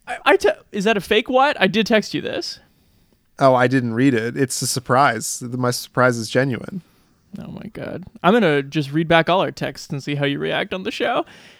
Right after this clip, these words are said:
Speaker 2: I'm getting
Speaker 1: Um,
Speaker 2: about sixty-six percent of them.
Speaker 1: <laughs> Uh, yeah, that's where we adopted July. So
Speaker 2: Wow.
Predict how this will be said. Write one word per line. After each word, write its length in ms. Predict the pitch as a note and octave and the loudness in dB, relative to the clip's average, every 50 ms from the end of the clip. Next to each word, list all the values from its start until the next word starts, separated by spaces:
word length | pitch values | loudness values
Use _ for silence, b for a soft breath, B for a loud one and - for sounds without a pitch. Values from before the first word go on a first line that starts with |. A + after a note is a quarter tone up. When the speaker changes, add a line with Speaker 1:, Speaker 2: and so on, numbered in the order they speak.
| B B B | B B B
Speaker 2:
I'm 180 | - D3+ F#3 F3+ | 0 2 4 4
getting 160 | F#3 E3+ E3 | 4 4 4
Speaker 1:
Um, 0 | |
Speaker 2:
about 220 | D#3+ D#3 D3 C3+ | 4 4 4 2
sixty-six 580 | - - D#3+ D3 - - C#3+ C3 - D3 C3 - | 2 -2 -4 -4 0 -2 -2 2 2 0 0 0
percent 340 | - B2+ A#2 - A#2 G#2+ G#2 | -2 -2 -2 0 0 -2 -2
of 100 | G#2+ A#2 | -4 -6
them. 320 | C3+ D#3+ E3+ F3 D#3+ - _ _ _ _ B B | -6 -6 -6 -6 -6 -8 _ _ _ _ B B
Speaker 1:
<laughs> 80 | B B B B B B F5 E5 B D5+ _ _ _ _ _ A#4+ _ _ _ _ _ _ _ _ _ _ _ _ _ _ _ _ _ _ _ _ _ _ B B B B B B B B B B B B B B B B B _ | B B B B B B _ _ B _ _ _ _ _ _ -20 _ _ _ _ _ _ _ _ _ _ _ _ _ _ _ _ _ _ _ _ _ _ B B B B B B B B B B B B B B B B B _
Uh, 280 | E3 D#3+ D#3 D3+ D3 D3 | -2 0 2 2 2 4
yeah, 160 | D#3 A3+ A#3+ | 6 6 6
that's 200 | G3 G#3 G3 - | 6 4 0 0
where 80 | A3+ G#3+ | 0 0
we 100 | G#3 G3+ | 2 2
adopted 420 | F#3 E3 G3 G3 G#3 G3+ G#3+ F3+ | 2 2 2 0 0 0 -2 -2
July. 540 | D3 D#3+ E3 F#3+ A3+ G#3 - - - - F3+ - _ _ _ - | 0 -2 0 0 0 0 -2 -2 -6 -8 -12 -14 _ _ _ -12
So 480 | - - B3+ A#3 A3+ A3 A3 G#3+ G#3 | -2 2 4 4 4 4 4 4 4
Speaker 2:
Wow. 400 | E3 F3+ F#3+ F3+ C3 G#2+ A2 A#2 | 4 4 4 4 4 2 0 -4